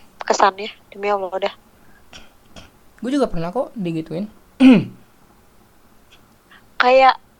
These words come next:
Speaker 1: apa ya, jadi itu orang-orang yang nggak tahu gua, terus dengar cerita dari dia tuh kayak gue jahat banget. Terus rasanya pengen gue giniin, "Lu mending sini, duduk sama gua, samping gua, kita ngopi sambil gue ceritain sebenarnya kayak gimana,"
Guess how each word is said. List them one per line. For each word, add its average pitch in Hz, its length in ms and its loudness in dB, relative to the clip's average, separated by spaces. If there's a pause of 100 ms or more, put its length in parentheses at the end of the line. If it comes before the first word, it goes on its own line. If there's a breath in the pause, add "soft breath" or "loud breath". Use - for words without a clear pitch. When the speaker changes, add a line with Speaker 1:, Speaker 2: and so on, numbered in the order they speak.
(440)
Speaker 1:
apa 277 180 0
ya, 370 220 2 (160)
jadi 240 320 -10
itu 466 140 -4 (180)
orang-orang 262 480 0
yang 254 80 -4
nggak 247 160 0
tahu 240 160 2 (240)
gua, 247 260 -2
terus 330 220 -12
dengar 240 180 -4
cerita 240 240 -2
dari 208 240 -2
dia 226 140 -4
tuh 294 80 -8
kayak 370 160 -4
gue 311 140 -8
jahat 277 200 -4
banget. 269 460 0
Terus 294 240 -2 (320 loud breath)
rasanya 277 240 2
pengen 277 240 4
gue 226 200 2
giniin, 220 280 -4
"Lu 247 80 -4
mending 240 280 -8
sini, 208 400 -4
duduk 208 360 -6
sama 196 240 2
gua, 185 280 4
samping 196 360 -4
gua, 180 280 4
kita - 220 -4
ngopi 202 380 0
sambil 202 240 -2
gue 202 100 -10
ceritain 202 400 2
sebenarnya 202 320 -2
kayak 190 160 -4
gimana," 185 300 -4